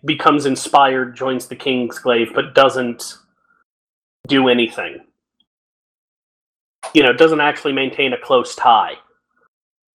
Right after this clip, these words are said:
And so he doesn't expect that, uh, Regis knows who he is, but Regis does. That would have actually been a great humanizing note.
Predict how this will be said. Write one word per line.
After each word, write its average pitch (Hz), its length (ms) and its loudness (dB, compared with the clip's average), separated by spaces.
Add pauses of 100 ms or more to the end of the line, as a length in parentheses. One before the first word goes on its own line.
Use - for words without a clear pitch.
(1080)
And 147 160 2
so 151 160 4
he 165 80 -4
doesn't 160 340 0 (400)
expect - 640 -4
that, 127 260 -2
uh, 123 200 0
Regis 131 380 -6
knows 127 240 -2
who 131 100 -8
he 120 200 0
is, 113 360 2
but 131 220 -6
Regis 120 360 -6
does. 120 320 4
That 135 80 4
would 131 80 4
have 131 120 4
actually 123 260 0
been 117 120 0
a 113 80 -2
great 113 480 -4
humanizing 107 580 -2
note. 101 300 -6